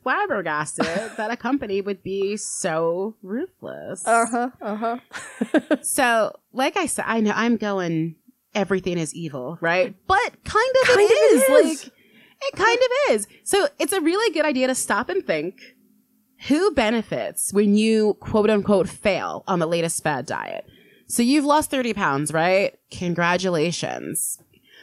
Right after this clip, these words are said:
Speaker 1: Now you need better clothes. So, like, cue your shopping montage at your favorite store. You know, you're doing twirls and everything. So research shows that ninety-five to ninety-eight percent of people who go on a diet will gain the weight back and more over time.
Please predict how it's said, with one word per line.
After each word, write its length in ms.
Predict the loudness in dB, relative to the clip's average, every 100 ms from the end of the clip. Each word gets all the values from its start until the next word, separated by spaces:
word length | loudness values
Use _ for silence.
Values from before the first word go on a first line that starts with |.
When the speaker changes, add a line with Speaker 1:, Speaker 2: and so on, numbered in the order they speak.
| -8
Speaker 1:
Now 120 | 0 2
you 100 | 2
need 160 | 2
better 220 | 0 -2
clothes. 340 | 0 -2 -2 -4
So, 160 | -2
like, 180 | 0 0
cue 220 | -2 -2
your 260 | 0 0 0
shopping 420 | 0 -2 0 0
montage 440 | 0 0 0 0 -2
at 80 |
your 100 | -6
favorite 320 | -4 -4 -4 -4
store. 500 | -4 -2 -2 -4 -4
You 80 | -6
know, 80 | -6
you're 160 | -6
doing 240 | -6 -4 -4
twirls 480 | -2 -2 -2 -4
and 80 | -6
everything. 480 | -8 -8 -10 -10 -12 -18 -20 -20 -14
So 220 | -4 -2
research 480 | 0 0 0 0 -2
shows 380 | -2 -4 -2 -2
that 280 | -2 -4 -6
ninety-five 1080 | -6 -2 -2 -2 -4 -4 -2 -2 -4 -10 -10
to 120 | -6
ninety-eight 520 | -4 -4 -4 -6 -8
percent 300 | -10 -10 -10
of 80 | -10
people 240 | -12 -10
who 120 | -8
go 160 | -4 -4
on 80 | -4
a 40 | -4
diet 440 | -4 -2 -2 -4
will 100 | -6
gain 300 | -4 -4 -4
the 80 | -4
weight 200 | -4 -4
back 280 | -6 -6 -6
and 200 | -6 -4
more 260 | -2 -2 -2
over 240 | -4 -8
time. 460 | -12 -14 -14 -16